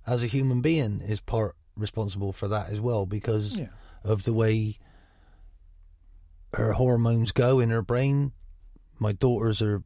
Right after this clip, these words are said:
Speaker 1: a little bit similar to that at times. Um, I just I think it's learning how to live with someone else is, is not easy anyway, is it?
Speaker 2: No.
Speaker 1: Really, you
Speaker 2: No.
Speaker 1: know? But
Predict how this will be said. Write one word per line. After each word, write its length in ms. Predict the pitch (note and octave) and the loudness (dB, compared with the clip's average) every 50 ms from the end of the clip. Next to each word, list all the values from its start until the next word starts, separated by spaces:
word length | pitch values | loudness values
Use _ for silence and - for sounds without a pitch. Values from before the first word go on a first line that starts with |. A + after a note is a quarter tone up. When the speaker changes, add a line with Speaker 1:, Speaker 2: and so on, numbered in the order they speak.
| - - | -10 -16
Speaker 1:
a 100 | - - | -8 -4
little 280 | A2+ A2 A#2+ B2+ G#2+ G2+ | -2 -2 0 0 0 -2
bit 160 | G#2 A#2 - | -2 -2 -2
similar 360 | - - C3 A#2+ A#2+ A#2+ A#2+ | -4 -4 -2 -2 0 0 -2
to 160 | A2+ - A#2 | -2 -2 -2
that 240 | A2 B2 C3 A#2+ A2 | -2 -2 -2 -2 -4
at 100 | A2 G#2 | -6 -4
times. 520 | - - A#2+ C3 C#3+ C#3+ C3 - - - - - - | -2 0 0 2 2 0 -2 -4 -8 -14 -18 -10 -4
Um, 460 | - A2+ A#2 A#2 A#2+ A#2+ A#2+ A2+ G#2 - - - - - - - - - - - - - - - - - - - - - - - - - - - - - - - | -2 0 2 2 2 0 0 -2 -4 -8 -14 -20 -20 -20 -20 -20 -20 -20 -20 -20 -20 -20 -20 -20 -20 -20 -20 -20 -20 -20 -20 -20 -20 -20 -20 -20 -20 -20 -18 -8
I 140 | - B2 C3+ | -2 0 0
just 380 | A#2+ - C3+ A#2 - - - - - - - - - - - - - - - - - - - - - - - - - - _ - - - - - - - - - - - - - - | 2 2 2 0 0 -2 -6 -8 -14 -18 -18 -18 -18 -18 -20 -20 -20 -20 -20 -20 -20 -20 -20 -20 -20 -20 -20 -20 -20 -20 _ -20 -20 -20 -20 -20 -20 -20 -20 -20 -20 -20 -10 -4 -2
I 60 | C3+ | 0
think 260 | C3+ - F3 C#3+ - | 2 2 0 2 2
it's 180 | D#3 C#3 - - | 2 0 2 2
learning 440 | C#3 C3+ D3 D#3 D#3 D3 C#3+ B2 A#2 | 4 6 6 6 6 6 4 4 4
how 160 | A#2 B2 B2 | 4 4 4
to 80 | A#2+ A#2+ | 4 4
live 360 | B2 C3 D3 C3+ A2+ - - | 4 4 4 2 2 0 -2
with 140 | A#2+ A2+ - | -2 -2 0
someone 340 | - B2+ A#2 A#2+ A#2+ B2 | 0 0 2 2 2 2
else 300 | C#3 C#3+ C3 A2 - - | 2 0 0 -2 -4 -4
is, 180 | A#2 G#2+ G2+ - - A2 | -4 -4 -4 -6 -6 -6
is 200 | A#2 A2 G#2 B2 | -6 -4 -2 -2
not 200 | B2+ A#2 G#2 G#2+ | -2 -2 -2 -2
easy 320 | A2+ A2+ G#2+ G#2+ A#2 A#2+ | -4 -4 -2 -2 -2 -2
anyway, 440 | B2+ C#3 C#3 B2 A2 G#2 G2 G2 G2 B2 | 0 0 0 -2 -2 -4 -6 -8 -8 -6
is 160 | C#3 C#3 A#2+ | -4 -4 -4
it? 160 | A2 G2 - - | -4 -6 -8 -8
Speaker 2:
No. 160 | - F3 B2+ | -6 -4 -4
Speaker 1:
Really, 300 | C3 C3 G#2+ G2+ A2+ C3 - - | -4 -4 -6 -8 -8 -10 -10 -8
you 140 | B2+ A#2+ A#2+ | -4 -2 -2
Speaker 2:
No. 20 | A#2 | 0
Speaker 1:
know? 220 | A2+ A#2+ C#3+ C#3+ - - - - - - - - - - - - - - | 0 -2 -4 -6 -8 -12 -18 -18 -20 -20 -20 -20 -20 -20 -18 -14 -12 -6
But 340 | - A#2+ A#2 A#2 A#2 G#2+ - | -4 -2 -2 -2 -2 -4 -6